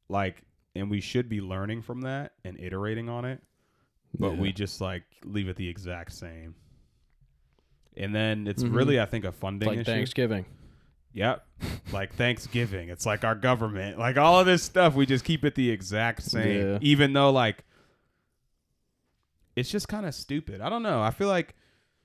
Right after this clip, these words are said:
Speaker 1: for anything, iteration is the best thing you could do.
Speaker 2: Yeah.
Speaker 1: And, like,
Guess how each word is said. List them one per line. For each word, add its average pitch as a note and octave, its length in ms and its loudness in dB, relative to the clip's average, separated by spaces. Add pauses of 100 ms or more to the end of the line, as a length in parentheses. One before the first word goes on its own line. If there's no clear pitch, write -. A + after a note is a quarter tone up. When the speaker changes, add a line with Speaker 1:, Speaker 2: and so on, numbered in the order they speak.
(100)
Speaker 1:
for - 320 2
anything, E3+ 720 -4
iteration A#2+ 580 -2
is G#2 120 -6
the G2 80 -10
best - 580 -12
thing A2 180 -4
you G2+ 80 -6
could - 220 -10
do. A#2+ 360 -6 (240)
Speaker 2:
Yeah. G#2+ 380 4
Speaker 1:
And, A2+ 180 -4
like, G#2+ 260 -2